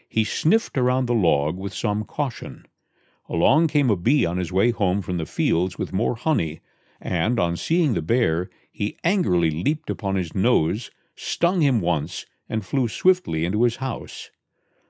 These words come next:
The wretched bear then rushed at the log with his teeth and claws, but the entire nest of bees poured out and swarmed all over his body. Stumbling away in agony,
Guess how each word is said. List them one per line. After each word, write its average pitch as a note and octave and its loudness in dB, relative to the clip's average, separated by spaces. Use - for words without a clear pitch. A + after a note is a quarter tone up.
The A2+ 4
wretched A#2+ 0
bear F#2+ 2
then G2+ 2
rushed D#3 -2
at C3+ -4
the G#2 -2
log E2 2
with F2+ -4
his F#2+ -4
teeth - -2
and A2 -2
claws, E2+ -2
but A#2+ 2
the A2+ 4
entire F#3 0
nest D3 0
of F#2 0
bees G2 2
poured F3+ 2
out F#2 2
and G2+ 0
swarmed A#2+ 2
all D#3 4
over B2 4
his A2 2
body. E2+ 0
Stumbling D#3 2
away A2+ 4
in G2+ 0
agony, F#2+ -2